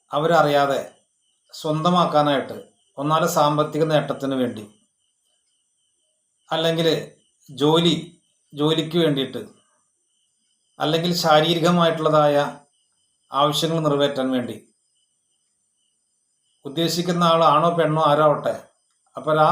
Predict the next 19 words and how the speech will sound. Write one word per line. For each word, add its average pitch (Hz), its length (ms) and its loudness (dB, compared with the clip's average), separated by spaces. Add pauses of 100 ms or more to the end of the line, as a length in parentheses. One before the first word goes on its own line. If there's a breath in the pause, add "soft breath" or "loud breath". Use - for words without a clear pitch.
(100)
വ്യക്തികൾ 170 440 -4
അറിയാണ്ട്, 147 420 0 (560)
അവർക്ക് 139 240 -4 (100)
സമ്മതമില്ലാണ്ട് 151 760 0 (540)
അവരെ 139 260 0 (760)
ഉദ്ദേശിക്കുന്ന 175 680 -2
ആളുടെ 160 220 0
അടുത്തേക്ക് 131 420 -8 (320)
വശംവദനാക്കാനായിട്ട് 147 1160 -2 (760)
ചില 147 140 2 (140)
മാന്ത്രിക 151 460 2
പ്രവൃത്തികളെ 151 600 -2
കൊണ്ട്, 135 180 -4 (120)
മാന്ത്രികരെ 160 560 0
കണ്ട് 135 220 -2 (720)
അവർ 143 200 0 (140)
ചെയ്യുന്നതായ 160 500 0 (100)
പ്രവൃത്തികൾ 147 520 -2 (1600)
ആണ് 156 280 2